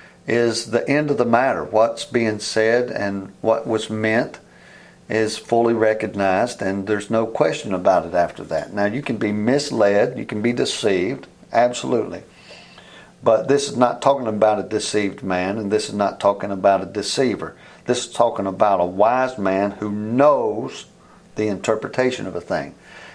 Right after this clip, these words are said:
And that should, that should be your aim when you're approaching the Bible. Dear Lord, help me to know what's being said here give me the,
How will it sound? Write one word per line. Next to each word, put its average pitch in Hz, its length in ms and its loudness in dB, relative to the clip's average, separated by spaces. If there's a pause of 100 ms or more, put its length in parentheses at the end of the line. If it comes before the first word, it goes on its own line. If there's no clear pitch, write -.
(100)
And 107 160 -2
that 120 240 2
should, - 300 -8
that 123 140 2
should 120 200 -6
be 120 140 0
your 107 260 0
aim 120 300 0
when 104 160 -2
you're 101 120 0
approaching 107 500 -2
the 98 80 -2
Bible. 87 500 0
Dear 131 200 4
Lord, 107 460 0 (720)
help - 300 4
me 120 120 0
to 95 100 -2
know 120 320 2
what's 123 280 0
being 107 360 -2
said 113 360 0
here 104 500 -2 (540)
give 143 240 2
me 127 120 2
the, 101 340 -2